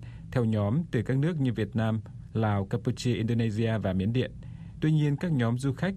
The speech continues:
chỉ có thể xin visa thông qua các công ty lữ hành đã được Đài Loan cho phép. Theo N I A,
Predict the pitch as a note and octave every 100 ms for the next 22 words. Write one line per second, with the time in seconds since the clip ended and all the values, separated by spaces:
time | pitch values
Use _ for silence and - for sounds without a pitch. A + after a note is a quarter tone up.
0 | - B2+ A2 - G2+ - A#2 A#2+ A#2 A2+
1 | G2+ B2+ A#2+ B2 A#2+ D#3+ B2+ A2+ A#2+ G#2+
2 | C3 G#2 G2 B2+ A#2 G2+ G2+ G#2 A2 G2+
3 | B2 D#3+ - - - - - - - -
4 | C#3 - C3 A2+ A#2+ B2